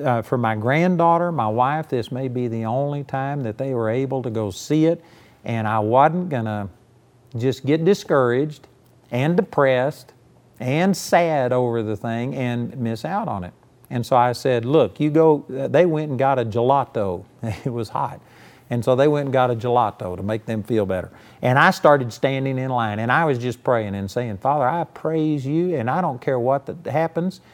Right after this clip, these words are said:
There is a way out of this. Something is gonna work." And while I was standing in line, there was a guy that came up, and he offered me a private tour. It was an official business,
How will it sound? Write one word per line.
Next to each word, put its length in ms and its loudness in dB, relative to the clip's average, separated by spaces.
There 180 6
is 120 2
a 40 0
way 380 4
out 240 4
of 140 -2
this. 200 0
Something 580 -2
is 140 -4
gonna 220 -6
work." 400 0
And 120 2
while 280 8
I 160 8
was 180 0
standing 600 0
in 200 -4
line, 600 -2
there 160 2
was 100 -2
a 60 -2
guy 260 2
that 160 -4
came 300 -4
up, 260 -2
and 260 -4
he 220 2
offered 440 2
me 100 -4
a 80 -4
private 480 0
tour. 220 -2
It 100 2
was 180 0
an 160 -2
official 540 0
business, 760 -2